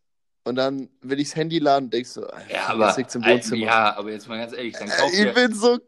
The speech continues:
Speaker 1: grotzefaul,
Speaker 2: Ich wollte grad
Speaker 1: Alter.
Speaker 2: sagen, aber dann
Speaker 1: Ich
Speaker 2: kauf
Speaker 1: starte
Speaker 2: dir doch
Speaker 1: einfach am
Speaker 2: lieber
Speaker 1: nächsten Tag mit
Speaker 2: dann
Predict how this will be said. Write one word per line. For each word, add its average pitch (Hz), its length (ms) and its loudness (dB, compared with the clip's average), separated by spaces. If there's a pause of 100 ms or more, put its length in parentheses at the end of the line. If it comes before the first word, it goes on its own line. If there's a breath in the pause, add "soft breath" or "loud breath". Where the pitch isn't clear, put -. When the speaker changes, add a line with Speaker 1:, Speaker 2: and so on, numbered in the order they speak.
(120)
Speaker 1:
grotzefaul, 185 920 0
Speaker 2:
Ich 170 40 -6
wollte 147 160 0
grad - 20 0
Speaker 1:
Alter. 135 60 0
Speaker 2:
sagen, 143 220 0
aber 131 180 -6
dann 135 140 -6
Speaker 1:
Ich 156 100 -6
Speaker 2:
kauf 147 80 -4
Speaker 1:
starte 185 240 4
Speaker 2:
dir 160 60 0
doch 180 80 2
Speaker 1:
einfach 185 160 -2
am 180 80 0
Speaker 2:
lieber 170 140 0
Speaker 1:
nächsten 147 200 -4
Tag 175 260 -6
mit 165 120 -14
Speaker 2:
dann - 40 -20